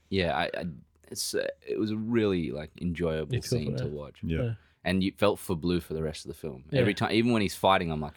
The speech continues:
Speaker 1: "Fuck, don't
Speaker 2: You
Speaker 1: die."
Speaker 2: feel, that's
Speaker 1: Like
Speaker 2: what, when I was that hap-, when that was happening, you feel more for the raptors or the dinosaurs, more in this film than you did in the previous one.
Speaker 1: It's true, you did.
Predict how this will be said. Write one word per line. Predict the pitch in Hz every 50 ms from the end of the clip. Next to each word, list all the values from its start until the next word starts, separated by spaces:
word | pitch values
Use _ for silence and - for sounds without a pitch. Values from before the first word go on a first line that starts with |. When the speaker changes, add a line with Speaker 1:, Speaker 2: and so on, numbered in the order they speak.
| -
Speaker 1:
"Fuck, | - - 78 -
don't | - 80 80 -
Speaker 2:
You | 208 185
Speaker 1:
die." | -
Speaker 2:
feel, | - - 247 285 320 294 247
that's | - 226 226 170
Speaker 1:
Like | 185
Speaker 2:
what, | 370 269 233 196
when | 214 208
I | 208
was | 190 165
that | 165 185 175 151
hap-, | 165 170 -
when | 175 165
that | 160
was | 147 127
happening, | - 139 147 - - 107 104 117 131 - - _ -
you | 175 156
feel | - - - 208 247 269 233
more | 170 151 143 147 160 170 170
for | - - - 143 131 127 123 123 123 - - _ _ _ _ _ _ _ _ _ _ _ _ _ _
the | - 127
raptors | 120 127 131 - - 127
or | 120 110
the | 104
dinosaurs, | 104 - 113 117 131 143 131 - 113 113 - - - - -
more | 123 135 147 156 151 143 127
in | 117 120
this | 135 135 - -
film | - 123 113 117
than | 113
you | 113 107
did | 107 127 120 110
in | 107
the | 104 92
previous | - - 120 127 131 123 - -
one. | - - - _ _ _ _ _ _ _ _
Speaker 1:
It's | 76 76 -
true, | - - 82 76 76 80 82
you | 80 82
did. | 78 87 82 76